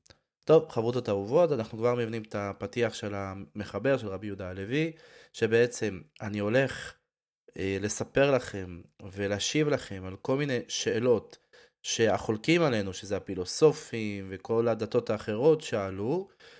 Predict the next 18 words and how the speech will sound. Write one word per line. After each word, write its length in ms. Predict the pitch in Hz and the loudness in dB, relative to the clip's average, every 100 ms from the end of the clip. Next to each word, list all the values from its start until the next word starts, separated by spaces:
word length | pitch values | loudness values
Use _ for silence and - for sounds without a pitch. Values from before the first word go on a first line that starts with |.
| _ | _
כדי 180 | 110 113 | -4 0
לתת 260 | 110 160 170 | 4 4 4
לכם 360 | 175 143 147 139 | 2 -2 -4 -6
אחת 340 | 123 - 131 131 | -8 -2 -2 0
ולתמיד 640 | 139 151 170 190 185 175 - - | -2 0 0 0 0 -2 -6 -14
תשובות 800 | - - 110 117 160 151 156 - | -8 -2 0 8 8 8 4 -14
ברורות 840 | 123 107 107 110 120 170 165 165 101 | -14 -8 -4 -2 2 6 6 4 -6
לכל 440 | 110 - 123 123 127 - _ _ - | -4 6 8 8 4 -12 _ _ -8
השאלות 840 | 110 - 104 104 113 117 - _ _ - | -6 -2 0 2 2 2 -2 _ _ -10
הללו. 600 | 101 90 87 98 165 - _ _ _ | -6 -6 -4 -2 -2 -4 _ _ _
הדרך 760 | 110 110 170 170 139 - - - _ _ | -4 4 6 8 4 0 -12 -14 _ _
שאני 300 | - 107 107 | -4 -2 0
אעשה 340 | 101 - 160 165 | -2 4 6 6
זאת 340 | 120 117 - - _ _ | 4 0 -6 -20 _ _
היא 240 | 113 113 95 | -2 2 4
על 100 | 104 | 2
ידי 240 | 107 123 | 2 0
זה 460 | 120 120 160 147 | 0 4 4 4